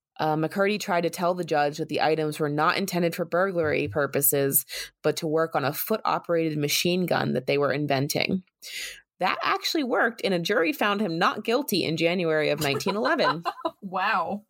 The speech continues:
Speaker 1: Yeah. Um, <laughs> now, if you're like, "Oh, I'm making a machine gun," people will be like, "No, no, no, no." <laughs>
Speaker 2: Uh, uh, uh, wait, wait, wait, wait, wait. <laughs>
Speaker 1: Yeah. Um,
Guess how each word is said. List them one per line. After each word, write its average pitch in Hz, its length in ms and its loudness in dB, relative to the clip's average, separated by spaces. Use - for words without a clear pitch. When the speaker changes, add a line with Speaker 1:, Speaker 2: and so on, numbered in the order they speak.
Speaker 1:
Yeah. 247 420 2
Um, 175 420 0
<laughs> - 300 -14
now, 214 400 2
if 233 100 -8
you're 190 160 2
like, 180 200 2
"Oh, 339 60 4
I'm 208 120 2
making 233 260 2
a 185 60 2
machine 254 400 0
gun," 165 220 0
people 170 180 0
will 156 60 -2
be 156 40 2
like, 135 180 2
"No, 220 120 0
no, 269 100 2
no, 294 120 0
no." 269 380 2
<laughs> - 180 -10
Speaker 2:
Uh, 359 100 4
uh, 247 480 0
uh, - 140 -2
wait, 226 180 0
wait, 208 560 0
wait, - 0 -
wait, 170 380 -2
wait. 220 680 -4
<laughs> - 100 -14
Speaker 1:
Yeah. 220 300 2
Um, 175 480 0